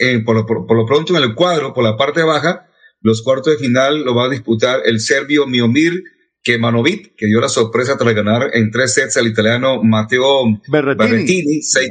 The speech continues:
Speaker 1: tres, seis siete y seis cuatro. Y lo va a disputar el estadounidense Tyler Fritz, quien pudo con el australiano Alex de Minaur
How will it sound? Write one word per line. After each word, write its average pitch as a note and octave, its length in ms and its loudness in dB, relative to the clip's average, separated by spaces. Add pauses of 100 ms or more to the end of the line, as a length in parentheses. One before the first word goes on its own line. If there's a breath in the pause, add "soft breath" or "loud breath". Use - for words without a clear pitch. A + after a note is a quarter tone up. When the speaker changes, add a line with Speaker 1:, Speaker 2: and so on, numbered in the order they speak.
Speaker 1:
tres, C#3+ 240 0
seis C#3 220 -2
siete C#3+ 220 -2
y C3+ 40 -2
seis C#3+ 300 -2
cuatro. D3 500 0
Y F#3+ 380 0 (300 soft breath)
lo G#2+ 180 2
va A2 80 2
a B2 40 0
disputar A#2+ 520 -2
el A#2 140 2
estadounidense A2+ 760 0
Tyler E3 460 0
Fritz, - 640 -2
quien G#2 220 -2
pudo C3+ 280 0
con A#2+ 140 0
el A2+ 60 4
australiano A#2 640 0
Alex C3 280 0
de A#2 120 0
Minaur B2+ 420 0